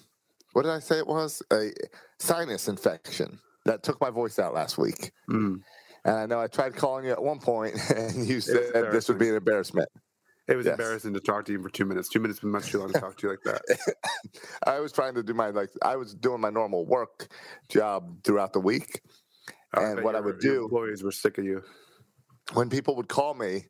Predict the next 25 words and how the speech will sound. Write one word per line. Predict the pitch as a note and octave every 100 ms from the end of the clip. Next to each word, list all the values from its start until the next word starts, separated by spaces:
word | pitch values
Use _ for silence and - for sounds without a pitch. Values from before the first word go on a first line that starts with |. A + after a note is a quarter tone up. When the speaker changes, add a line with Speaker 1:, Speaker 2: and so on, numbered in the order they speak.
| _ _ _ -
Speaker 1:
I |
would | B2+ B2+
not | B2+ C3+
answer | C3+ A#2+ A#2+
the |
phone. | A2+ C#3 C3 A2
I | G#2
would | A#2 A2
text | C#3+ -
them | - G#2
back | A2+ F2+ - -
and | G2+
say, | - A2 G2 -
"I |
lost | G2 G#2 G#2
my | B2
voice. | G#2+ G2+ F#2 G2 - - - - - - -
And | G2
we | F#2+ G#2
can | A2+
handle | G2 A2 A2
this | A2 G#2+
over | A#2+ G#2
text | - F#2+ -
message." | C2+ - C#2+ -